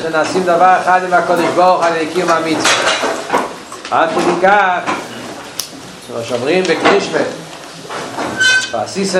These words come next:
את כל מצוותיי, והייתם קדושים לאלוקיכם, אני אהבה אלוקיכם." היהודי עושה מצווה, על ידי עשיית המצווה,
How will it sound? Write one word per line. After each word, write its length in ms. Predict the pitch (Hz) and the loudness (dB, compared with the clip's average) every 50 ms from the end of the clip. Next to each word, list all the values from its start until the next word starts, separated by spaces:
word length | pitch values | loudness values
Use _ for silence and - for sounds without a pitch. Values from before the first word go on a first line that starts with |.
| 170 160 | 2 2
את 60 | 151 151 160 | 0 2 4
כל 140 | 165 170 - 170 | 4 4 4 2
מצוותיי, 760 | 175 170 - 165 175 202 214 214 - 190 190 185 175 175 175 175 160 | 0 -2 0 4 4 6 6 4 4 4 4 4 4 4 0 -2 -2
והייתם 340 | 165 175 196 190 - 180 175 151 160 | 0 0 0 0 0 -2 -2 -2 -2
קדושים 600 | 170 170 175 196 214 208 - 180 190 190 180 170 | -2 0 2 2 2 2 0 0 0 0 2 2
לאלוקיכם, 720 | 170 160 156 147 - - 147 160 180 180 185 196 202 208 208 202 | 2 2 2 2 0 2 0 0 2 2 4 4 4 4 4 2
אני 260 | 185 185 196 202 202 | 0 2 4 4 4
אהבה 320 | 190 190 196 196 190 190 | 4 4 4 2 2 2
אלוקיכם." 500 | 190 190 190 185 185 185 180 165 151 156 151 - - - - - - - - - - - - - - - | 0 -2 -2 -2 0 -2 -2 -2 -4 -6 -8 -8 -12 -14 -14 -16 -14 -8 -4 -2 -2 -2 -4 -8 -8 -6
היהודי 380 | 120 113 117 - - 175 202 190 | -4 -2 -2 -2 2 4 4 6
עושה 340 | 170 156 - - 180 180 180 190 | 6 4 2 2 0 0 2 2
מצווה, 540 | 220 233 220 - 190 190 185 185 180 180 170 | 0 0 0 0 0 2 4 4 4 4 2
על 100 | 147 151 | 2 0
ידי 240 | 147 151 180 196 | 0 2 2 4
עשיית 400 | 185 165 - - 196 190 175 180 | 4 2 2 2 2 2 2 2
המצווה, 600 | 196 196 196 226 233 - - 190 185 185 185 185 | 2 0 2 0 -2 -4 -2 -2 0 2 2 2